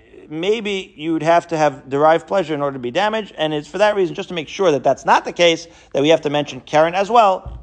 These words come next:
despite the fact we already mentioned Shane. Okay, so now Shmuel is holding on tight to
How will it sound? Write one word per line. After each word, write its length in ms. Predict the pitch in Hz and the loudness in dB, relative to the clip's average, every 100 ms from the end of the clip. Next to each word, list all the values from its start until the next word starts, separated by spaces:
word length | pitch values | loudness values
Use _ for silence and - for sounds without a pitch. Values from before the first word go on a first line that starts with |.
| - | -14
despite 340 | 147 160 156 | -8 0 0
the 40 | 151 | 2
fact 140 | 147 | 0
we 80 | 127 | 2
already 180 | 127 120 | 2 0
mentioned 380 | 113 110 110 | -4 -6 -12
Shane. 160 | - - | -16 -18
Okay, 180 | - - | -16 -16
so 160 | - 113 | -12 -4
now 300 | 139 214 214 | 2 2 2
Shmuel 520 | - 185 180 175 - - - | 0 4 4 4 0 -18 -4
is 160 | 139 123 | -2 2
holding 280 | 170 190 180 | 2 2 2
on 220 | 165 160 | 2 4
tight 360 | 151 143 147 | 4 2 0
to 360 | 147 135 127 127 | -2 0 0 -2